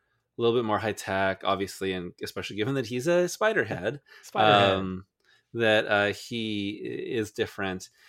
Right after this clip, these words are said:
Speaker 1: I mean, Freeze is, only has what? He's got two episodes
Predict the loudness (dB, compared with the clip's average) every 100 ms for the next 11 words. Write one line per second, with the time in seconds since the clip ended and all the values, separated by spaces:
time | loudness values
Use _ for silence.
0 | -20 0 4 6 4 -2 0 2 0 -2
1 | -4 -2 -2 -4 _ _ _ _ _ _
2 | _ _ _ -4 0 0 0 -2 -2 -6
3 | -6 -10 _ _ _ _ _ _ _ _
4 | _ _ -6 -2 -2 2 2 2 2 2
5 | 4 0 0 4 6 4 2 -6 -10 -12
6 | -14 -16